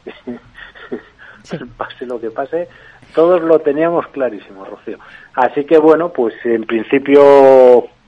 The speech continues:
Speaker 1: eh, bueno, pues, eh, esperanzado con lo que está haciendo la, la bolsa.
Speaker 2: Sí.
Speaker 1: Y, bueno, y hay un elemento, ya estoy yendo un poco ya más lejos, más negativo, que si estoy en lo cierto, eh, lo que le queda al mercado, ahora no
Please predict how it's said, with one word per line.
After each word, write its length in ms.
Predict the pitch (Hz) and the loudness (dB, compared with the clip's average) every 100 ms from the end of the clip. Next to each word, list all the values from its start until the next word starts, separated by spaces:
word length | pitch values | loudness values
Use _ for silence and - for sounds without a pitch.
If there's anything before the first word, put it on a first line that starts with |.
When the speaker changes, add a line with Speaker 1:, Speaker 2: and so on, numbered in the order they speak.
| _ - | _ -14
Speaker 1:
eh, 840 | 120 113 110 110 107 104 104 101 | -6 -4 -2 -2 -2 -4 -6 -8
bueno, 180 | 101 117 | -10 -12
pues, 180 | 123 98 | -14 -12
eh, 260 | 101 98 - _ _ _ _ _ _ _ _ | -10 -10 -14 _ _ _ _ _ _ _ _
esperanzado 760 | 117 - 127 120 - 151 175 | -16 -6 0 0 2 2 2
con 100 | 123 | -2
lo 60 | 107 | -10
que 60 | 98 | -8
está 120 | 110 | -10
haciendo 260 | 120 110 | -10 -10
la, 460 | 107 110 107 107 107 - | -6 -4 -4 -6 -8 -10
la 80 | |
bolsa. 380 | 120 147 - 202 208 | -4 -4 -2 -6 -6
Speaker 2:
Sí. 200 | 185 143 _ | -12 -12 _
Speaker 1:
Y, 340 | 151 147 180 | -6 -6 -6
bueno, 300 | 123 131 156 | -4 -2 0
y 120 | 113 123 | 0 2
hay 200 | 131 147 | 2 0
un 160 | 160 | 0
elemento, 540 | 156 156 151 156 156 170 | 0 2 0 -4 -2 0
ya 340 | 151 151 151 | 2 0 0
estoy 240 | 127 - 117 | -6 -12 -8
yendo 280 | 110 110 110 | -8 -8 -12
un 60 | |
poco 180 | 107 104 | -12 -10
ya 100 | 101 | -10
más 140 | 98 107 | -10 -10
lejos, 360 | 143 - 92 | -10 -12 -20
más 220 | 98 110 107 | -8 -8 -6
negativo, 440 | 110 107 131 139 | -8 -4 -2 -2
que 100 | 120 | -4
si 100 | 107 | -8
estoy 260 | - 147 156 | -6 -2 -2
en 100 | 143 | -2
lo 140 | 135 - | -6 -4
cierto, 560 | 165 160 - 151 175 - _ - - - - - _ _ | 0 0 0 -4 -4 -6 _ -20 -20 -20 -20 -20 _ _
eh, 200 | 120 117 | -8 -6
lo 180 | 110 101 | -8 -8
que 120 | 104 | -10
le 120 | 101 | -6
queda 180 | 117 117 | 0 0
al 60 | 120 | 0
mercado, 500 | 117 113 139 135 113 | -4 -2 -2 0 2
ahora 260 | 120 120 | 2 2
no 280 | 107 139 123 | 0 -2 -4